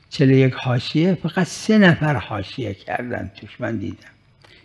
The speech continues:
که هیچ کدومشون هم زنده نیستن، الان فوت شدن و یکیشون هم اصلاً حاشیه‌اش کلا حاشیه است. گفته: "نون بده، فقط یه ریزه بیشتر بده که جبران آبش بشه." یعنی فرض کنید سه کیلو و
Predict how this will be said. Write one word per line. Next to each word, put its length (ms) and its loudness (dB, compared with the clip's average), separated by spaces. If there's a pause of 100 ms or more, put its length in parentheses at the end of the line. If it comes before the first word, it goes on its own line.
که 100 2
هیچ 240 2
کدومشون 420 6
هم 140 8
زنده 340 6
نیستن، 420 4
الان 340 -2 (100)
فوت 260 -4
شدن 420 -12 (640)
و 120 6
یکیشون 500 6
هم 100 4
اصلاً 260 2
حاشیه‌اش 560 0
کلا 380 -2
حاشیه 580 -4
است. 500 -6 (400)
گفته: 300 4
"نون 380 6
بده، 400 6
فقط 340 0
یه 140 6
ریزه 280 2
بیشتر 400 -4
بده 300 -2
که 160 -8
جبران 540 0 (120)
آبش 720 4
بشه." 380 -10 (800)
یعنی 260 0
فرض 420 -4
کنید 240 -2
سه 220 -4
کیلو 420 -4
و 300 -2